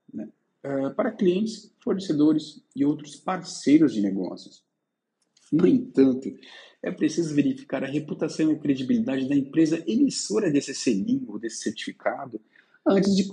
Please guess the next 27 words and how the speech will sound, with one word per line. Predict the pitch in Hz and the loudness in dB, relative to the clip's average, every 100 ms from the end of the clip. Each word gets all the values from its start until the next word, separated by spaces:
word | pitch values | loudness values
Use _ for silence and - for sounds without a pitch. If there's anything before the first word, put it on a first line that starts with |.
| - | -6
utilizá-lo | - 226 143 135 147 | 4 6 6 4 2
como | 151 160 | 4 2
uma | 156 151 | 2 0
forma | - 147 160 175 | 0 0 2 2
de | 135 | 0
comprovar | - 247 110 101 120 131 | -2 0 2 2 0 0
a | |
sua | - - | -2 -2
própria | 339 - 139 143 139 | -2 0 0 2 2
adequação | 127 123 120 - 113 | 0 0 -4 -2 -2
à | |
L | 110 104 | 0 0
G | 104 | -2
P | 101 101 | -2 -2
D. | 92 87 82 _ _ _ _ _ _ _ _ _ _ _ - _ _ | -2 -4 -6 _ _ _ _ _ _ _ _ _ _ _ -20 _ _
É | 349 | -2
importante | - 220 - 135 139 101 | 0 -2 2 0 0 -4
ressaltar | 107 - 90 - 104 90 - _ _ _ | -8 -8 -10 -8 -8 -8 -12 _ _ _
que | - | -6
o | 180 | -6
fato | - 185 165 | -4 -4 -2
de | 143 | 2
uma | 143 | 2
empresa | 123 139 131 123 | 2 0 0 0
possuir | - 127 - 139 | -2 -2 0 0
um | 143 147 | 2 0
selo, | - - 139 151 151 101 | -6 -2 4 6 4 -2